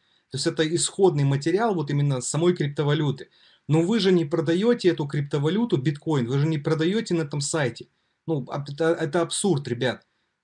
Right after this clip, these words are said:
Вы заходите в обменник, вы заходите на биржу, вы находите какого-то, не знаю, может быть, продавца биткоина, дилера. Есть и такие люди. Я сам иногда пользуюсь, то есть ребята некоторые продают частники.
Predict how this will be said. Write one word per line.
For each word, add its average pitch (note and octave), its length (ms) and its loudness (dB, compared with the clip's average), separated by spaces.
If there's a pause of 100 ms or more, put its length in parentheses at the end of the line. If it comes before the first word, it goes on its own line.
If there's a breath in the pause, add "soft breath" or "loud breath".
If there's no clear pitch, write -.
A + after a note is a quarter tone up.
Вы C3+ 180 0
заходите F#3 580 0
в D#3+ 100 0
обменник, D3 500 0
вы D#3 60 -6
заходите F3 580 0
на F3 120 2
биржу, C3 420 0
вы C3 100 -2
находите F3 520 2
какого-то, E3 440 0
не D#3 140 -2
знаю, D3 240 0
может D3+ 240 -2
быть, D3 160 -2
продавца E3 540 0
биткоина, C#3 520 0
дилера. B2 460 0
Есть C#3+ 280 -2
и D#3+ 40 -2
такие C#3+ 400 -4
люди. A#2+ 320 -4 (340 loud breath)
Я C#3 140 0
сам F3 240 2
иногда C3 300 0
пользуюсь, C#3+ 500 0
то B2 100 -4
есть - 300 -4
ребята B2+ 400 -2
некоторые C#3 480 -2
продают C#3 400 -2
частники. B2 640 -6